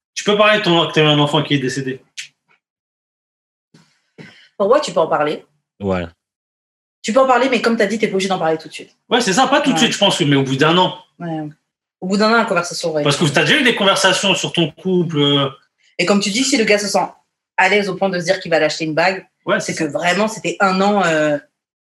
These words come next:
Speaker 1: Ah, il était en, il était en love.
Speaker 2: Ouais,
Speaker 1: Et
Speaker 2: c'était un an sérieux.
Speaker 3: Ok, j'ai une question par rapport à ça. C'est quoi les discussions qu'on devrait avoir après un an de relation ?
Speaker 2: Hmm.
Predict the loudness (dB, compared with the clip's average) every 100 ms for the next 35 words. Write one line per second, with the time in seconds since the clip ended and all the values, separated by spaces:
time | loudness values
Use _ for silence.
0 | _ _ _ _ _ -2 -2 0 -2 0
1 | 0 -2 -2 -2 -2 -2 0 2 2 0
2 | -4 -2 0 0 0 0 0 0 -2 -4
3 | _ _ _ _ _ _ _ -6 -2 0
4 | -2 -2 -4 0 0 0 -2 -4 -4 -4
5 | -6 -6 -6 -6 -8 -8 -8 -10 -10 -8
6 | -4 -2 -2 -4 -6 -8 -4 -2 -2 -4
7 | -10 _ _ _ -6 -4 -2 -4 -2 -2
8 | -2 0 0 -2 -4 -6 -6 -4 -4 -4
9 | -6 -4 -4 -4 -4 -4 -6 -8 -12 -14
10 | _ _ _ _ _ _ _ -14 -10 -10
11 | -10 -12 -14